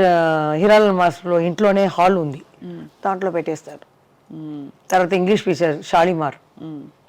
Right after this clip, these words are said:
Speaker 1: ఆయన మొత్తం ప్యాకేజ్ లాగా తీసుకున్నారు. జయమాలికి ఎంత గ్రూప్స్ అంతమంది.
Speaker 2: మ్మ్.
Speaker 1: కృష్ణ షా అని ఆయన అమెరికాలో చదివేవారు. ఆ, అది హిందీలో,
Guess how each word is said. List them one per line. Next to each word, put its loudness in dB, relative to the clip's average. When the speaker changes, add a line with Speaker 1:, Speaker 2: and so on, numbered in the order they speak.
Speaker 1:
ఆయన -2
మొత్తం 0
ప్యాకేజ్ 2
లాగా -2
తీసుకున్నారు. -8
జయమాలికి -6
ఎంత -12
గ్రూప్స్ 0
అంతమంది. -2
Speaker 2:
మ్మ్. -12
Speaker 1:
కృష్ణ -2
షా -2
అని -6
ఆయన -4
అమెరికాలో -4
చదివేవారు. -8
ఆ, -8
అది 4
హిందీలో, 4